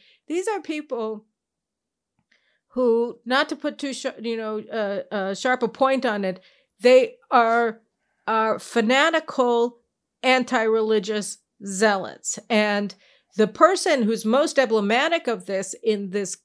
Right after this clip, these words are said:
incoming, uh, uh, government is Avigdor Lieberman. Avigdor Lieberman, who we talked about in the past. I mean, his, his,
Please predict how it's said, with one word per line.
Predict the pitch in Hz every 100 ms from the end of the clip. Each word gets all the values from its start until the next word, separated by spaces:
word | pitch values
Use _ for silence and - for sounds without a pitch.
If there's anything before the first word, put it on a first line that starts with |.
| _ _
incoming, | 269 311 311 277 233 220 208 214 _ _ _ _
uh, | 208 190 -
uh, | 214 196 196 196 - - 208
government | 226 349 403 339 254 208
is | 226 202
Avigdor | 214 247 214 233 220
Lieberman. | 220 190 - 120 175 - _ 208
Avigdor | 190 247 240 240
Lieberman, | 226 240 220 214 214 208 220
who | 208 220 220 240
we | 254
talked | 311 339 359
about | 262 247 233
in | 226
the | 226
past. | 277 320 330 240 240
I |
mean, | 220 214
his, | 208 233 - - - _ -
his, | 190